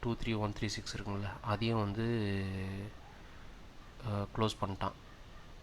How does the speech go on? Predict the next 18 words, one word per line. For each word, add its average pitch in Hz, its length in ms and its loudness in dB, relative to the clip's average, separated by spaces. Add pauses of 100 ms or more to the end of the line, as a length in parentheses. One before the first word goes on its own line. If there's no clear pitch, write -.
(340)
க்ளோஸ் 113 220 2
பண்ணி 120 160 4
அடுத்த 107 320 4
கேண்டில் 104 180 2
கீழே 104 180 4
வச்சிருக்கான். 107 420 2 (400)
So, 110 240 2
இப்போ 107 200 2
இது 104 120 4
வந்து, 131 460 2 (260)
ஆ, 117 40 2 (1500)
டார்கெட் 110 280 6 (180)
த்ரீயும் 113 180 6
வந்து 110 320 2 (120)
க்ளோஸ் 110 220 2
பண்ணியிருக்கான். 104 460 2 (2750)
ஓகேங்களா? 110 540 2 (2750)
ஆ, 113 340 4